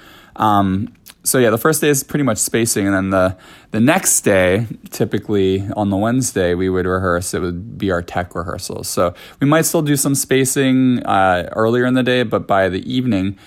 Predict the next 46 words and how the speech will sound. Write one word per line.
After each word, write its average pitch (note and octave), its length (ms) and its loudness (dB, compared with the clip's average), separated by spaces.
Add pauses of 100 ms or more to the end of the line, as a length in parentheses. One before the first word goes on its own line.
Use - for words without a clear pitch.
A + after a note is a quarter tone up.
(220)
um, F#2+ 640 2
they G#2+ 680 0
would G#2 200 2
try A2 220 0
to A#2 80 0
do G#2 160 2
a F#2 60 2
run-through B2+ 680 0
of, C3 560 -4
of B2+ 340 -4
one B2 180 0
of B2 80 2
the A#2+ 100 -2
casts, A#2+ 600 -6
and G#2 200 -2
they G2 120 2
would G2+ 180 -2
do G2 240 2
it F#2 100 -2
with, F#2 520 -4 (1160)
uh, G2 300 0
lighting G#2 540 0 (580)
and A#2 100 0
different G#2 220 -2
things G#2 180 -2
like G2 160 -4
that. F2+ 220 0
Now, A#2+ 140 4
the C3 100 2
orchestra E3 560 2
is C#3 140 2
not A#2+ 300 4
involved G#2+ 680 0
typically E3 440 -2
in D#3+ 120 0
this D#3+ 140 0
process D#3 560 0
yet. D3+ 200 0
They've A2+ 180 0
been D3 180 0
doing B2+ 220 4
their A#2 140 2
thing G#2+ 180 -2
on G2+ 100 0
their F#2 160 -2
own. F2+ 200 -2